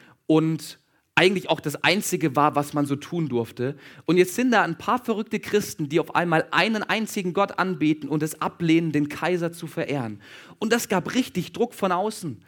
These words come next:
Der Timotheus war wahrscheinlich mehrmals vor Gericht und musste sich verantworten für das, was er gepredigt hat und für das, was seine Gemeinde so abzog.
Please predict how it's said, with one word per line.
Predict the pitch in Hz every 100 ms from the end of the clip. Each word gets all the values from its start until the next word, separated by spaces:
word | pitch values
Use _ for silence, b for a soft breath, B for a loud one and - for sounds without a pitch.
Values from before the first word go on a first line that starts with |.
| B B B -
Der | 202
Timotheus | 214 214 269 214 -
war | 196
wahrscheinlich | 196 - 202 196 196
mehrmals | 196 226 240 214 208 202
vor | 208 196
Gericht | 202 220 214 -
und | 175
musste | 220 180
sich | 180 175
verantworten | 190 185 226 - 185 180 170
für | 185
das, | 175 196 -
was | 175
er | -
gepredigt | 170 - 147 175 214 196 -
hat | 208
und | 180
für | 202
das, | 190 190
was | 190
seine | 196 190 190
Gemeinde | 185 170 190 185
so | 180
abzog. | 196 208 - 208 139